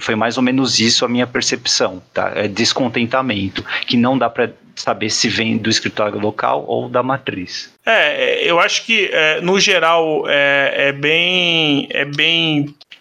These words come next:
Speaker 2: próximo disso, né? Eu acho que, assim, tem problemas, é, pontuais, é, em relação a, a essa questão de eventos, né? Eu acho que sempre faltou, é, é, de novo, a gente não sabe se era budget, se era diretriz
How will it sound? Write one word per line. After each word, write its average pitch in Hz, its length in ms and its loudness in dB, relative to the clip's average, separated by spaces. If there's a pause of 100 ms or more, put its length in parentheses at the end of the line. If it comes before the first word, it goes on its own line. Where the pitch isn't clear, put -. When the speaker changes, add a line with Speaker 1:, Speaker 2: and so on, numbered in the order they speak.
(140)
Speaker 2:
próximo 185 520 0
disso, 151 440 2
né? 147 220 2
Eu 143 140 2
acho 160 160 0
que, 175 80 -2
assim, 151 320 -2 (320)
tem 180 180 0
problemas, 180 720 0
é, 131 1040 2 (240)
pontuais, 175 1000 0 (300)
é, 127 200 2
em 156 120 -2
relação 147 800 0
a, 127 400 2
a 113 560 0
essa 123 260 -2
questão 143 340 -4
de 143 120 0
eventos, 165 640 0
né? 151 180 2
Eu 151 160 2
acho 185 180 0
que 202 200 -4
sempre 247 340 -2
faltou, 196 720 0 (160)
é, 123 1040 2 (160)
é, 113 320 2
de 151 140 0
novo, 147 320 0
a - 20 2
gente 131 160 -2
não 151 100 2
sabe 131 320 -2
se - 200 0
era 123 180 2
budget, 180 760 0
se - 180 0
era 139 160 2
diretriz 139 840 -2